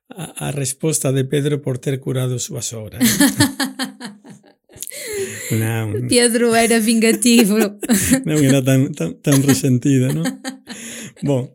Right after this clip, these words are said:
Speaker 1: este, este era o Pedro antes da ressurreição, não?
Speaker 2: Sim.
Speaker 1: Mas, hum, é a ressurreição de Cristo que, que marca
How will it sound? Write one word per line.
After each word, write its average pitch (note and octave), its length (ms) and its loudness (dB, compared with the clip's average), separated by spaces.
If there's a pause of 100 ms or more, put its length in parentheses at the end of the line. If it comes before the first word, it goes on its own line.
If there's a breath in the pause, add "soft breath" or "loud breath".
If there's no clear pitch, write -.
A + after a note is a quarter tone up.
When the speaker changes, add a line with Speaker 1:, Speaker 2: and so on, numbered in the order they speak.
Speaker 1:
este, F#3+ 240 -6
este G3+ 160 -4
era G3 160 -2
o C3+ 80 -8
Pedro D#3+ 560 0 (180)
antes C#3 420 -2
da B2 100 -6
ressurreição, A2 640 -14
não? A#2 200 -10
Speaker 2:
Sim. F3+ 220 -10 (300 loud breath)
Speaker 1:
Mas, D#3+ 600 -2
hum, E3 180 -12 (200)
é F3+ 260 -2
a E3+ 60 -8
ressurreição D3+ 840 -4
de C#3 100 0
Cristo C#3+ 360 -4
que, B2 260 -8 (360 soft breath)
que - 120 -2
marca D3 600 -2